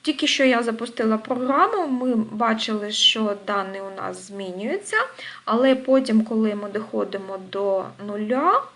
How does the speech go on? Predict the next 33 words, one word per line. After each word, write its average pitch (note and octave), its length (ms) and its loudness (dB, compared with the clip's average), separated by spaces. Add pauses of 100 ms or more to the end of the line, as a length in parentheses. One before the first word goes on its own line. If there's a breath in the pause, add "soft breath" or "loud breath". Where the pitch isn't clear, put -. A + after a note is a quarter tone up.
воно A3+ 360 2
також C4 460 -2
у A3+ 40 -4
нас A3 340 -2
йде G3+ 280 0
вниз. F#3 680 -6
Давайте - 360 -10
ще - 200 -6
раз - 200 -12
я - 100 -8
запущу. D4 640 -8 (920 loud breath)
Воно B3+ 340 2
йде A#3+ 300 4
у A3 100 4
нас, G3+ 600 -2
значення G3+ 580 -6
зменшується G3 800 -4
далі, F#4 580 2
і B3+ 240 0
цього A#3 260 -6
не D#4 120 -4
потрібно B3 420 -6
відбуватися. A#3+ 720 -2 (420 loud breath)
Тобто - 240 -4
ми B3 120 2
повинні B3+ 640 2
дійти A3 440 -2
до G3+ 220 -8
нуля, F#3+ 580 0 (280)
і - 40 -14
потім C#4 560 0
у G#3+ 120 2
нас, A#3 440 0